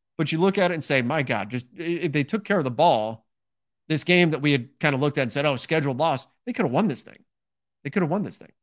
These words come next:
So that's where you can get a little bit of optimism from it. It's not like they just got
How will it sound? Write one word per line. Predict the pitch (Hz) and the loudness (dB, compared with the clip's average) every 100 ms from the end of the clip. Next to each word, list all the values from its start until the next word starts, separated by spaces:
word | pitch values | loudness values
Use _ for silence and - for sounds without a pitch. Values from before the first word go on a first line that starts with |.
| _ | _
So | 160 156 214 | -2 -2 -4
that's | 180 220 233 | 0 2 2
where | 202 | 0
you | 180 | 0
can | 151 | 0
get | 151 | 0
a | 127 | 0
little | 127 120 | -4 -2
bit | 113 | -4
of | |
optimism | 110 120 107 92 - _ _ _ | -4 -6 -10 -20 -20 _ _ _
from | 135 120 | -8 -4
it. | 143 | -4
It's | - | 0
not | 240 214 | 0 2
like | 156 135 - _ _ _ _ _ _ 139 | 0 0 -10 _ _ _ _ _ _ 0
they | 160 | 2
just | 151 | 2
got | 160 | 2